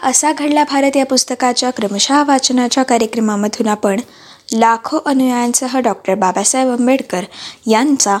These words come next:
बौद्ध धर्माचा स्वीकार हा नेमका कसा घडला, याविषयीची सविस्तर माहिती आपण आजच्या भागामधून जाणून घेणार आहोत. चला तर, जाणून घेऊयात डॉक्टर बाबासाहेब आंबेडकर यांचा बौद्ध धर्माचा स्वीकार.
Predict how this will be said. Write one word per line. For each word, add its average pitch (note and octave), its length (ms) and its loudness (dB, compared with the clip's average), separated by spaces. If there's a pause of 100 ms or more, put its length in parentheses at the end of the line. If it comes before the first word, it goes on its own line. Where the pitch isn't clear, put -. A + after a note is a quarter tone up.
(300)
बौद्ध A#3+ 400 0
धर्माचा D4 500 2
स्वीकार G#3 560 0
हा - 180 -4
नेमका G3+ 520 0
कसा D4 380 0
घडला, B3+ 300 2 (480)
याविषयीची C#4+ 840 0 (300)
सविस्तर E4+ 600 2
माहिती C#4+ 380 -2
आपण B3 340 0 (160)
आजच्या A#3 360 0
भागामधून B3+ 600 0 (320)
जाणून A3+ 380 2
घेणार G#3 340 -2
आहोत. - 260 -2 (500)
चला A3 280 4
तर, G#3 120 0
जाणून G3 380 0
घेऊयात C#4+ 360 4 (440)
डॉक्टर B3+ 320 2
बाबासाहेब C#4+ 560 2
आंबेडकर G3+ 480 2
यांचा A#3 420 2 (400)
बौद्ध B3 400 2
धर्माचा C#4 520 2
स्वीकार. G3 540 -2